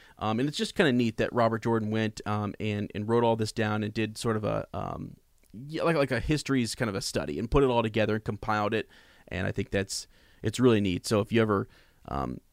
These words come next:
if you, if you are an experienced reader or, and you've never read sort of some of the companion stuff, I definitely would encourage you to do that. And even if you're going into this for the first time and you're sort of like, "Oh, this is, this is a lot. It's, there's a lot of terminology and I don't quite understand how everything fits together"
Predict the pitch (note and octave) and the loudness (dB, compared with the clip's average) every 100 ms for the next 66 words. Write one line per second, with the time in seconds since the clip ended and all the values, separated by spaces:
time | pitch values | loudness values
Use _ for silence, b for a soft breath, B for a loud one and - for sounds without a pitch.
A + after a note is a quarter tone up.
0 | _ _ - A2 A2+ C3 A#2 A#2 B2+ C3 | _ _ -4 -4 2 2 2 4 6 8
1 | B2 - - B2 A#2+ A#2+ B2 A#2+ - A2+ | 6 0 0 0 0 0 0 0 0 0
2 | A2+ - F#2 E2+ A2 G#2+ A#2 A2 A2+ A2 | 0 0 -4 -2 -2 0 0 4 4 4
3 | - A2+ - A2+ G#2+ G#2+ B2 A2 A#2 A2+ | 2 -2 0 -2 -4 -4 -2 0 0 0
4 | A#2+ A2 G2 - A2 - G#2+ G#2+ G#2 - | 0 2 0 2 0 2 0 2 0 0
5 | A2 G#2 G#2+ - G#2+ A2 G#2+ G#2+ - B | -2 0 -4 -4 -2 0 2 0 -4 B
6 | B B G#2+ G#2 - F3+ F3+ - D#3 D#3+ | B B -2 -2 0 0 0 0 0 2
7 | E3 D3+ C#3+ - B2 A2+ B2+ - - C#3+ | 2 2 0 0 0 0 -2 0 0 2
8 | A2 - A2 G2 - C3 C3+ D3+ C#4 A3 | 0 -2 -2 -2 -2 2 2 2 0 -2
9 | D3 F#3 G3+ D#3 B2+ A2+ - A#2 - A#2+ | -2 0 2 4 4 2 0 -6 -4 -2
10 | A2+ G#2+ C3 C#3+ C#3 C3+ B2 A#2+ A2+ A#2 | 0 2 2 2 2 2 2 0 0 -2
11 | G#2+ B B G2 A2+ D#3 - C#3 C#3 C3 | -4 B B 0 2 2 0 -4 -2 -2
12 | A#2+ - A#2 A2+ A2+ G#2+ G#2 G#2 G2+ A2+ | -2 -2 0 2 2 2 -2 -6 -4 -6
13 | - - G#2 G#2 F2 | -6 -6 -2 0 0